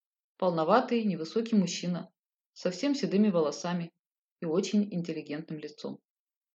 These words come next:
"Мне тоже", – взволнованно кивнула Ника. От волнения она стала еще более хороша, только озиралась и ловила Колин взгляд.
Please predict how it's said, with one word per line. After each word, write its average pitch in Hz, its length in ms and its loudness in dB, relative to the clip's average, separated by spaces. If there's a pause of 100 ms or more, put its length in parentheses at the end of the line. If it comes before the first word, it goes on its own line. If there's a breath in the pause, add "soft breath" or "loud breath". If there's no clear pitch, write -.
"Мне 185 180 0
тоже", – 180 460 -4 (180)
взволнованно 175 560 2
кивнула 165 360 -6
Ника. 151 420 -6 (560)
От 175 120 -6
волнения 190 680 6
она 202 200 4
стала 240 240 8
еще 226 200 8
более 190 300 4
хороша, 160 560 -2 (360)
только 262 280 4
озиралась 165 680 4
и 185 80 -6
ловила 190 340 4
Колин 190 300 2
взгляд. 139 420 -6